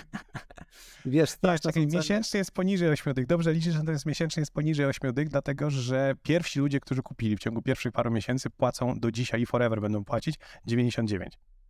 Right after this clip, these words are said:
Speaker 1: Okej.
Speaker 2: Także są ludzie,
Speaker 1: A nie,
Speaker 2: którzy
Speaker 1: no to
Speaker 2: mają
Speaker 1: słabo,
Speaker 2: to
Speaker 1: no to, to
Speaker 2: praktycznie
Speaker 1: nie wiem,
Speaker 2: za,
Speaker 1: to jak
Speaker 2: za
Speaker 1: ci
Speaker 2: darmo.
Speaker 1: M R R wychodzi, nie wiem, z pięćdziesiąt czy sześćdziesiąt koła, no to, to, to, to nie, to w sumie aż się dziwię, że w ogóle jeszcze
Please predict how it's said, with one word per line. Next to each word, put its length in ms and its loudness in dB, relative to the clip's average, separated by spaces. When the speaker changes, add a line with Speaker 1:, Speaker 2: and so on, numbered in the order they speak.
Speaker 1:
Okej. 380 0
Speaker 2:
Także 200 -6
są 220 -2
ludzie, 220 0
Speaker 1:
A 80 0
nie, 120 0
Speaker 2:
którzy 160 0
Speaker 1:
no 60 0
to 120 -4
Speaker 2:
mają 260 2
Speaker 1:
słabo, 60 -2
Speaker 2:
to 60 0
Speaker 1:
no 40 -2
to, 0 -
to 0 -
Speaker 2:
praktycznie 260 0
Speaker 1:
nie 80 2
wiem, 100 0
Speaker 2:
za, 60 -2
Speaker 1:
to 60 0
jak 100 0
Speaker 2:
za 140 -2
Speaker 1:
ci 60 -2
Speaker 2:
darmo. 200 2
Speaker 1:
M 80 0
R 0 -
R 140 2
wychodzi, 360 0
nie 100 2
wiem, 180 0
z 100 -12
pięćdziesiąt 480 0
czy 100 -4
sześćdziesiąt 360 0
koła, 240 2
no 100 0
to, 160 0
to, 100 2
to, 260 -4
to 160 0
nie, 240 4
to 100 -2
w 60 -8
sumie 500 2
aż 180 2
się 120 -8
dziwię, 280 2
że 140 -2
w 60 0
ogóle 220 2
jeszcze 280 0